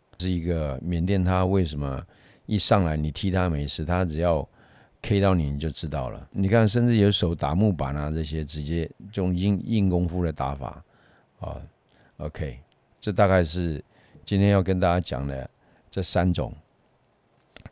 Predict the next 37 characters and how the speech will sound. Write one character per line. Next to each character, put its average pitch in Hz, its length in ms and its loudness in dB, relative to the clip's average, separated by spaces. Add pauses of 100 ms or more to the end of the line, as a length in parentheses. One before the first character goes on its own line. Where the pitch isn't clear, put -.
(160)
大 90 100 -4
概， 87 240 -2
大 85 140 -2
概 87 120 0
就 82 160 -4
这 76 140 -6
些 76 220 -10
啦。 65 200 -14 (240)
回 107 220 -2
答 101 240 4
一 110 60 4
下 113 260 4
那 104 160 2
个 80 500 0 (100)
有 98 160 -2
人 104 140 0
问 120 200 2
到 101 180 2
有 80 180 -2
一 90 180 -4
个 104 140 -2
Thai 107 280 -2
Fight 101 240 2
的 85 180 0
选 80 280 -6
手 71 220 -6
嘛， 87 240 -12 (760)
要 120 100 8
不 127 80 8
恰 120 320 8
他 127 280 4 (100)
年 110 280 2
纪 143 140 0
蛮 92 220 6
轻 90 260 0
的 82 80 -2
啦， 64 280 -10